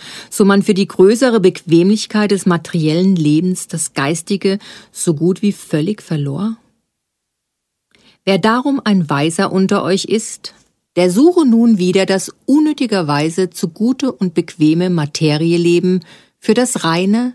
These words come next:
wahre, geistige umzutauschen. Und er wird da besser tun, um ein endlos großes, als so er die größten Erfindungen machte.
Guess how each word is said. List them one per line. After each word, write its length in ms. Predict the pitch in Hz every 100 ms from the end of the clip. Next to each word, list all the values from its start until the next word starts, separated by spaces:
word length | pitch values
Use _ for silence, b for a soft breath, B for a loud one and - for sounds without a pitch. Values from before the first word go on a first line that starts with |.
| _ -
wahre, 680 | 139 160 165 165 196 226 b b b _
geistige 560 | 175 180 - 226 226 -
umzutauschen. 1000 | 226 240 - - 151 143 139 147 147 151 _ _ _ _ _
Und 200 | 254 -
er 120 | 285
wird 160 | 285 285
da 100 | 277
besser 380 | 180 170 208
tun, 400 | - 220 214 214 -
um 120 | 208
ein 240 | 214 208
endlos 580 | - 220 247 254 254 -
großes, 760 | - 170 165 175 196 202 - - b b b b -
als 240 | 202 -
so 120 | 196
er 120 | 208
die 120 | 214 214
größten 460 | - 175 - 208
Erfindungen 640 | - 208 247 247 180 147
machte. 420 | 139 143 - 147